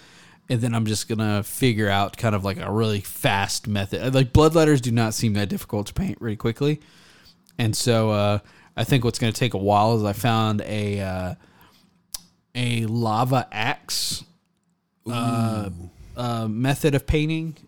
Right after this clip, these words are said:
Speaker 1: I believe I shared it to the,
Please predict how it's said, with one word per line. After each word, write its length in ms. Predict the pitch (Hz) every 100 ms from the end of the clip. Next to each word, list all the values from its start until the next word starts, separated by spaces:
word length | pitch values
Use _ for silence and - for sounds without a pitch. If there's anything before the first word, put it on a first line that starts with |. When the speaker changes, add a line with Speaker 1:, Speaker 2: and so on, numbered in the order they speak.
| _
Speaker 1:
I 120 | 110 101
believe 800 | 104 107 160 208 208 208 214 156
I 400 | 170 180 175 165
shared 580 | - - - - 165
it 260 | 82 - -
to 300 | - 139 135
the, 500 | 131 127 127 127 123